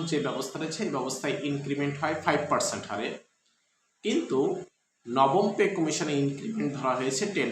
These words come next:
পার্সেন্ট হারে। এবং বাড়ি ভাড়া বাবদ, আপনারা তো জানেন বাড়ি ভাড়া বাবদ যে একটা ভাতা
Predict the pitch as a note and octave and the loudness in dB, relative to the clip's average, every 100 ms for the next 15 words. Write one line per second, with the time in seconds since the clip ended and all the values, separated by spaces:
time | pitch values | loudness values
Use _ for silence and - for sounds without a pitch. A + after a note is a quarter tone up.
0 | G#2+ G2+ - G#2 - E2+ - _ _ _ | 0 -2 -2 -6 -8 -10 -12 _ _ _
1 | _ _ _ _ _ _ F#3 G3 D3 G3+ | _ _ _ _ _ _ 6 8 8 4
2 | G#3+ - _ _ _ - C#3+ F3+ G#3 G3 | -2 -6 _ _ _ 8 12 12 8 8
3 | G3+ F#3+ F3 D#3+ D#3 D3+ D3+ - - _ | 8 8 8 6 6 2 0 -6 -12 _
4 | _ - D3 - D#3+ D#3+ D#3 B2 A#2 B2 | _ -8 -6 -2 0 0 0 2 2 2
5 | C3+ F3 - - - B2+ D3 C#3+ D3+ D3 | -2 -6 -12 -8 2 4 4 2 2 4
6 | C3 B2 D3 C#3 C#3+ C3 B2+ - _ _ | 4 2 0 0 2 2 -2 -8 _ _
7 | _ - B2 B2 G#2+ B2 C#3 | _ -14 -6 -4 -2 0 2